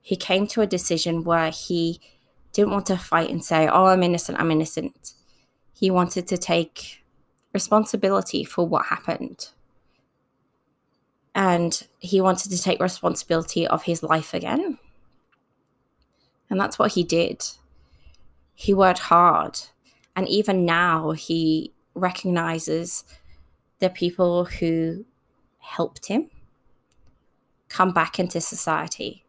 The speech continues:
I think when, like, I personally think of prison release, I think of the movie Shawshank Redemption, when we see the older man released back in society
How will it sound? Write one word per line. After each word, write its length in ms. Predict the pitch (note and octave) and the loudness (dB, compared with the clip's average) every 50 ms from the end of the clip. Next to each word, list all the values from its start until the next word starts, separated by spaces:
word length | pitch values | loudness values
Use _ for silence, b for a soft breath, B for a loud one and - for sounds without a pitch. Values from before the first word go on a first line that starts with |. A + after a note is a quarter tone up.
| _ _ _ _ _ _ _ _ _ _ _ _ _ _ _ _ _ _ _ _ _ _ _ _ _ _ _ _ _ _ _ _ _ _ _ _ _ _ - | _ _ _ _ _ _ _ _ _ _ _ _ _ _ _ _ _ _ _ _ _ _ _ _ _ _ _ _ _ _ _ _ _ _ _ _ _ _ -4
I 60 | - | 0
think 200 | G3+ - A#3+ B3 | 2 2 4 4
when, 320 | B3+ C4+ C4 B3+ A#3 - - _ - | 6 6 6 6 4 2 -4 _ -2
like, 240 | - G#3+ G#3 F#3 - | 0 2 2 2 2
I 240 | - - F#3 F3+ F3+ | 2 2 4 2 2
personally 420 | F3+ - F#3+ E3+ E3 - F3 F3 | 2 2 2 2 2 2 -2 -2
think 240 | F3 - F3+ F3 - | -2 -2 -2 -2 -2
of 160 | F3+ F3 - | -2 -4 -2
prison 300 | - F3+ E3+ F3 E3 D#3+ | -2 -2 0 0 0 0
release, 340 | E3+ E3+ E3 E3+ F3+ F#3 - | 0 0 0 -2 -2 -2 -2
I 60 | E3+ | -2
think 260 | E3+ - F3+ F3+ - | -2 -2 -4 -2 -2
of 120 | F#3+ F3+ F#3 | -2 -2 -2
the 60 | F3 | 0
movie 280 | E3+ E3 D#3+ D#3+ D#3+ D#3 | 0 0 0 0 0 0
Shawshank 480 | - - F3 D#3+ - E3 D#3 - - | 0 0 -2 -2 -2 -4 -4 -4 -4
Redemption, 560 | E3+ E3 E3+ D#3+ - - - - - F#3 F#3 - b b b b b _ _ _ _ _ _ _ _ _ _ _ _ _ _ _ _ _ _ _ _ _ _ _ _ _ _ _ _ _ _ _ _ _ _ - - | -4 -2 -2 -4 -4 -6 -8 -6 -6 -6 -8 -10 b b b b b _ _ _ _ _ _ _ _ _ _ _ _ _ _ _ _ _ _ _ _ _ _ _ _ _ _ _ _ _ _ _ _ _ _ -14 -6
when 540 | - F#3 F3+ F3+ F3+ F3 E3+ E3+ E3+ E3+ - - _ _ _ _ _ _ _ _ _ _ _ - | 0 2 2 2 2 0 0 -2 -4 -6 -8 -12 _ _ _ _ _ _ _ _ _ _ _ -2
we 120 | G#3 G#3 | 0 0
see 540 | G3+ - - F#3+ F3 E3 E3 E3+ E3+ - - - | 2 2 2 0 0 0 0 -2 -2 -4 -8 -12
the 320 | - - - - E3+ - | -12 -4 0 0 2 4
older 280 | F3+ F3 F3 F3 F3 E3 | 4 4 4 4 2 2
man 280 | F3 E3+ E3 E3 E3+ | 2 2 2 2 2
released 400 | E3+ E3+ E3+ F3 F3 F3 - - | 2 4 4 2 2 0 -2 -4
back 200 | - D#3+ - - | -6 -6 -6 -6
in 40 | F3+ | -6
society 720 | F3 - E3+ - - E3 E3 E3 E3 - - F3 - - | -4 -2 -2 0 2 2 0 0 0 -2 -4 -6 -6 -6